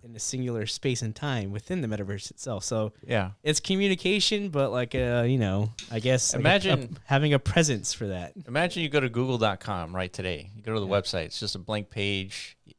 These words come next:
Speaker 2: a text box. You enter it. You search for stuff. What would that look like in the three D world where all of us can join this, like, space
Speaker 1: Mm-hmm.
Speaker 2: where we can be, we can see others, like, also searching? Maybe not seeing what they're searching, but you can, you know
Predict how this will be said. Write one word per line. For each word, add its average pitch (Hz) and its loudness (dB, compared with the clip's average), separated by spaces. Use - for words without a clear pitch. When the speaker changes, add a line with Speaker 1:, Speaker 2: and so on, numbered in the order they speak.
Speaker 2:
a 92 -10
text - -4
box. 98 0
You 98 -10
enter 104 -2
it. 95 0
You 101 -4
search 107 -4
for 90 -10
stuff. - -6
What 151 4
would 208 6
that 160 6
look 135 2
like 123 4
in 107 -2
the 98 0
three 120 -2
D 110 -2
world 104 2
where 92 0
all 156 4
of 151 2
us 123 4
can 113 -4
join 120 -2
this, 104 -2
like, 92 0
space - -2
Speaker 1:
Mm-hmm. 151 -2
Speaker 2:
where 113 6
we 120 -4
can 120 -2
be, 110 0
we 139 0
can 131 0
see 131 2
others, 113 4
like, 101 0
also 110 2
searching? 104 0
Maybe 190 2
not 135 4
seeing 139 2
what 131 4
they're 101 -2
searching, 104 -2
but 110 -2
you 113 -8
can, 104 -8
you 120 -4
know 127 6